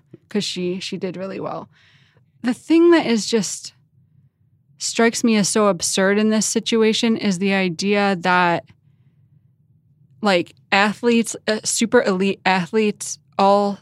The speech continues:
start from the exact same biological position in the first place, 'cause it's just so clearly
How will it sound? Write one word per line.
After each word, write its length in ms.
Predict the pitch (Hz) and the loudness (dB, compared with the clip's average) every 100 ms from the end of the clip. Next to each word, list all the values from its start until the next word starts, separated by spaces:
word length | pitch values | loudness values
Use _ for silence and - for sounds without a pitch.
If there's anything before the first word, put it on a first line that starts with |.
| _ | _
start 460 | - - 185 - | -8 0 0 0
from 160 | - 190 | -2 0
the 120 | 185 | 2
exact 520 | 175 165 170 175 175 | 0 -2 -2 -2 -2
same 320 | - 180 175 175 | -4 0 2 2
biological 640 | 170 165 160 160 180 180 | 0 2 0 -2 -6 -8
position 480 | 165 165 165 - 170 | -6 -6 -6 -4 -2
in 160 | 151 | -2
the 100 | 156 | -2
first 460 | 151 - 117 170 - | -4 -10 -10 -10 -10
place, 380 | - 294 294 - | -4 -2 -2 -4
'cause 180 | 208 180 | -8 -8
it's 260 | 156 - | -8 -10
just 280 | - 190 - | -6 -8 -6
so 140 | 190 170 | -4 -6
clearly 600 | - 196 190 226 220 | -8 -6 -2 0 -2